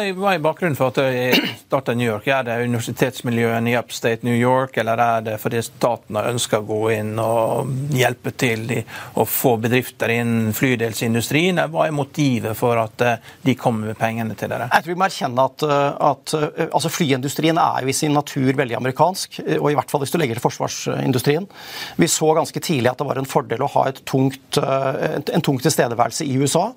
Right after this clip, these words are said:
Speaker 2: og så gjorde vi rett og slett en øvelse med et femtitalls amerikanske lokasjoner,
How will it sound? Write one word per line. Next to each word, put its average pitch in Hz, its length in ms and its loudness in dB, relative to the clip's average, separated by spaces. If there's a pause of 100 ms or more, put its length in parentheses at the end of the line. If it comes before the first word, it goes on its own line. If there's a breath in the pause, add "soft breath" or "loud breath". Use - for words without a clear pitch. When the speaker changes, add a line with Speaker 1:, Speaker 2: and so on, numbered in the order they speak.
(300 loud breath)
Speaker 2:
og 190 60 6
så 208 120 2
gjorde 175 320 2
vi 151 60 2
rett - 240 -8
og 139 100 0
slett 135 160 -6
en 147 160 2
øvelse 110 360 0
med 127 280 2 (400 loud breath)
et - 80 -4
femtitalls 135 800 -2
amerikanske 143 640 0
lokasjoner, 143 580 2